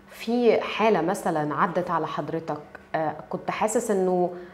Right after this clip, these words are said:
الموضوع صعب، مش صعب إن إحنا نعمل لها حاجة، يعني الشكل بايظ خالص لدرجة إنك محتاج حاجات كتير تتعمل؟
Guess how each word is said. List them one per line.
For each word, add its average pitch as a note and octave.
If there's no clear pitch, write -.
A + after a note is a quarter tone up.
الموضوع E3
صعب، G#3
مش F3+
صعب B3+
إن G#3
إحنا A3
نعمل E3+
لها F#3
حاجة، F3+
يعني E3+
الشكل A#3
بايظ G#3+
خالص A3
لدرجة G#3+
إنك F3+
محتاج G#3
حاجات G#3
كتير -
تتعمل؟ G#3+